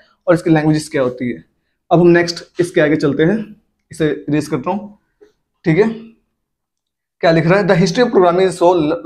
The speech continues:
long", ठीक है, "in इसलिए in nineteen forties only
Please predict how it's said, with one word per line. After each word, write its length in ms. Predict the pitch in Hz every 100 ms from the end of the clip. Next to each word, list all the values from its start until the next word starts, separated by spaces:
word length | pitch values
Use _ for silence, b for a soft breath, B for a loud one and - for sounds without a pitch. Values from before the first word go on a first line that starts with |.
| 151
long", 200 | 175 214 - _ -
ठीक 140 | 160
है, 220 | 214 - b b b
"in 60 | 190
इसलिए 500 | 190 185 214 233 -
in 140 | 220 196 131 - _ _ -
nineteen 300 | 185 202 -
forties 280 | 190 190 -
only 180 | 175